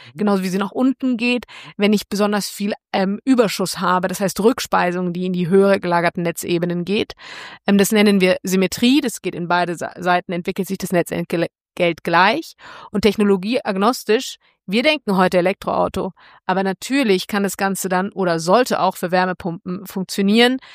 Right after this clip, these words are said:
Speaker 2: Ähm, ich will jetzt nicht in die großen Abnehmer reingehen, Batterien, aber am Ende sind Netzentgelte ein Instrument, mit dem man die Abnahme von all diesen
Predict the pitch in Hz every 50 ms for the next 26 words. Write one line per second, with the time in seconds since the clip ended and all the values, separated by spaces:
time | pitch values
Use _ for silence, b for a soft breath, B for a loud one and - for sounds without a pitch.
0 | B B B B _ 190 202 202 - 190 - 220 214 208 - - - 196 190 -
1 | - - - _ _ _ _ _ - 202 190 185 185 185 - _ _ - 185 202
2 | 226 262 269 - 240 202 208 - 214 202 196 190 190 196 214 226 208 196 185 185
3 | - 196 190 190 220 240 247 240 185 170 175 175 180 185 - - _ _ - 202
4 | - - 196 226 240 240 214 180 175 185 202 b b b b b b b b _
5 | - 196 196 202 196 202 233 233 - 233 196 190 - 196 190 190 180 208 - -
6 | 185 190 190 196 - - 202 190 190 185 - - 202 185 165 190 190 190 190 185
7 | 180 185 180 - - - - 202 190 185 185 175 - - - - - - 190 226
8 | 233 240 196 165 190 180 180 151 175 175 175 -